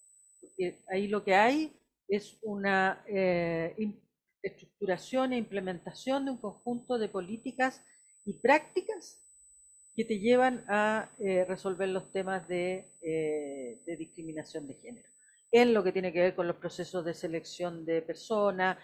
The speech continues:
en lo que tiene que ver con los procesos de desarrollo de carrera,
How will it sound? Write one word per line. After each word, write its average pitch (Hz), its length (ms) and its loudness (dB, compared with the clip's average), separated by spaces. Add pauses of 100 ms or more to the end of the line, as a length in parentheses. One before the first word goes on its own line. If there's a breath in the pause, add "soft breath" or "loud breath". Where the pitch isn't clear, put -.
(220 loud breath)
en 240 220 6
lo 208 100 2
que 180 80 2
tiene 185 200 -4
que 170 100 -2
ver 185 120 0
con 185 140 -4
los 175 100 -4
procesos 175 400 -8
de 170 80 0
desarrollo 170 360 -2
de 165 60 -4
carrera, 190 720 2